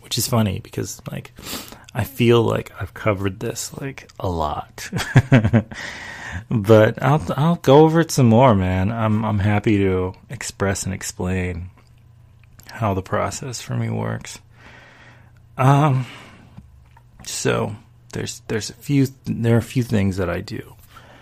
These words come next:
to be motivated and also how to work when not motivated. So I'm gonna cover the first things that I do to be motivated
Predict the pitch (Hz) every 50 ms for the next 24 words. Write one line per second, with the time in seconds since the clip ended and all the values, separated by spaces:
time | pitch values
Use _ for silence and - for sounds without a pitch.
0 | - _ _ _ _ - - - - - 101 98 95 95 92 90 90 90 90 90
1 | 90 95 - - _ _ _ _ _ _ - - - - _ _ _ _ _ _
2 | _ _ _ _ _ _ _ _ - 110 98 101 104 107 104 107 110 113 117 120
3 | 131 127 127 131 131 131 131 147 147 - - - - - - - - - - -
4 | _ - _ - - 107 104 98 95 95 - - 101 87 98 95 95 95 98 98
5 | 95 95 - - 92 87 92 90 82 80 - - 85 101 104 101 - - - 139
6 | - - - - - - _ - - - - - - - - - - - 98 92
7 | - 110 98 95 98 92 92 - - 107 107 - - 101 95 95 90 92 98 90
8 | 90 92 85 90 90 87 85 - - - 98 90 87 101 101 98 92 87 82 80
9 | 82 85 87 92 95 95 - - 113 113